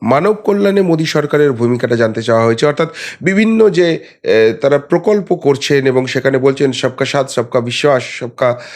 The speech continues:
আ, বিকাশ, এই যে কথাটা বলছেন, সেই সব জায়গা থেকে মোদী সরকার ঠিক কীরকম কাজটা করছেন। ভালো, খুব ভালো এবং খুশি, এরকম বলছেন সারা ভারতবর্ষের প্রায় চুয়ান্ন শতাংশ মানুষ।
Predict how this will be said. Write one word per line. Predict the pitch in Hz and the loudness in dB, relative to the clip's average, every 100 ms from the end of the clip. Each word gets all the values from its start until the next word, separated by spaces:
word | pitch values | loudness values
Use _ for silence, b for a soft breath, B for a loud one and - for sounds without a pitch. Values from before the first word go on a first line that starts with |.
| B - | B -2
আ, | 107 107 | 0 2
বিকাশ, | 131 156 139 - - | 0 2 0 -2 -2
এই | 165 | 0
যে | 165 165 | 0 -2
কথাটা | 131 147 151 | -2 0 -2
বলছেন, | 113 147 151 120 - _ _ | 2 0 0 -4 -4 _ _
সেই | - 202 226 | -2 -2 0
সব | 226 | -2
জায়গা | 180 160 160 | 0 0 0
থেকে | 160 | -4
মোদী | 156 143 | -4 -4
সরকার | 147 147 151 | -4 -4 -4
ঠিক | 151 160 | -6 -8
কীরকম | - 165 175 | -6 -4 -4
কাজটা | 165 135 147 | -4 -4 -4
করছেন। | - 151 - - - B B B B B B - | -4 -6 -6 -12 -14 B B B B B B -6
ভালো, | 113 156 233 262 151 95 - - | -2 0 2 2 2 -2 -10 -4
খুব | 180 143 | -2 0
ভালো | 117 151 165 | -2 0 0
এবং | 151 139 139 | -2 -4 -8
খুশি, | - 175 - 165 120 - | -2 0 0 -4 -6 -2
এরকম | 135 135 151 | -2 -2 -2
বলছেন | 135 143 156 143 | 0 0 -2 -8
সারা | - 117 131 | -4 -4 -2
ভারতবর্ষের | 123 117 120 127 135 | -2 -4 -4 -4 -4
প্রায় | 127 117 139 | -2 -2 -2
চুয়ান্ন | 147 135 127 | -2 -2 -2
শতাংশ | 120 107 113 113 | -6 -8 -8 -6
মানুষ। | 107 107 | -6 -4